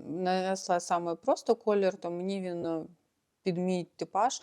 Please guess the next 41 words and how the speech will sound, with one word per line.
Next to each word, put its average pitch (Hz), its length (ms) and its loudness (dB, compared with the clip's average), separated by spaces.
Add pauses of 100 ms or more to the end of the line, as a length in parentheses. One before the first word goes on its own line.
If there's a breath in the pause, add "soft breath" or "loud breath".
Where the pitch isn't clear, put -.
(380 loud breath)
не 196 200 4
підійшов, 196 440 2
не 220 120 4
сподобався. 165 640 2
То 175 140 -10
тут 254 300 -2
мені 185 320 0
все 185 340 0
подобається, 202 720 2
саме 175 280 0
в 170 40 -10
такій - 280 -20
комбінації, 180 880 0
коли, 170 580 0
коли 180 260 2
коричневатий 180 840 0
олівчик 196 600 0
і - 80 -4
такий 185 360 -2
центр. 233 460 0 (400 loud breath)
Ну, 226 100 2
не 214 80 4
знаю, 165 360 -2
мені 180 240 -2
дуже 156 260 -4
подобається. 151 720 -2
Тому 190 480 0
ось - 260 0
цією 185 160 2
штукою 214 380 -2
я 175 140 -2
дуже 180 220 -8
довольна. 208 400 2 (600 loud breath)
Але 170 440 6
це - 260 0
ж - 280 2
мініатюра 190 720 6
в 175 60 4
мене 180 600 4
на 180 400 6
скільки? 160 680 -2